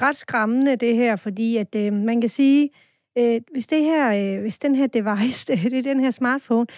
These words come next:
den, øh, kan forstyrre vores søvn, den kan stjæle vores tid, og den kan endda gøre os, øh, følelseskolde. Hvorfor er det så, at vi har, øh, så svært ved at slippe den?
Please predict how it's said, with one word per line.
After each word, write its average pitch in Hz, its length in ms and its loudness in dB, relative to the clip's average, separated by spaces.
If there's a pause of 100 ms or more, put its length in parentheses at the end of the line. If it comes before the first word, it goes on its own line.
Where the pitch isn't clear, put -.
(140)
den, 254 360 -2
øh, 233 180 -2
kan 226 120 -8
forstyrre 294 420 0
vores 208 180 0
søvn, 233 500 0 (300)
den 214 100 -6
kan 196 100 -4
stjæle 269 340 -2
vores 269 200 -2
tid, 277 460 0
og 214 80 -12
den 240 140 -2
kan 226 120 -2
endda 233 160 0
gøre 233 280 0
os, - 340 -6
øh, 247 180 0 (200)
følelseskolde. 226 920 -2 (400)
Hvorfor 302 240 0
er 339 120 2
det 359 140 -4
så, 320 200 -2
at 254 220 -4
vi 233 120 0
har, 277 460 -2
øh, 202 140 -6 (120)
så - 160 -6
svært 330 280 -4
ved 320 60 -2
at 294 100 -2
slippe - 300 -6 (100)
den? 175 140 -8